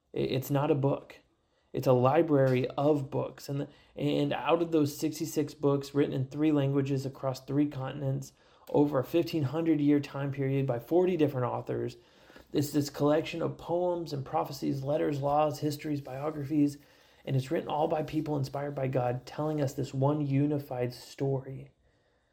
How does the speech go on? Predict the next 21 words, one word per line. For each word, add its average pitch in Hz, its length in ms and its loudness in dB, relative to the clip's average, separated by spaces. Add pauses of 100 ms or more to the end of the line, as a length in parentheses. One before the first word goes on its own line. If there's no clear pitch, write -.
(220)
But - 140 -2
you 143 120 2
have 151 340 -4
to - 140 -8
understand 135 540 -4
it 135 220 -2
in 139 120 -4
whole. 143 540 0
You 131 140 0
have 139 140 -2
to 147 80 -4
understand 139 440 -4
the 135 60 -2
context. - 960 -8 (880)
We 131 100 2
have 135 140 -2
to 139 100 -6
study. 143 600 2 (520)
We 139 140 -4
have 131 140 -4
to, - 240 0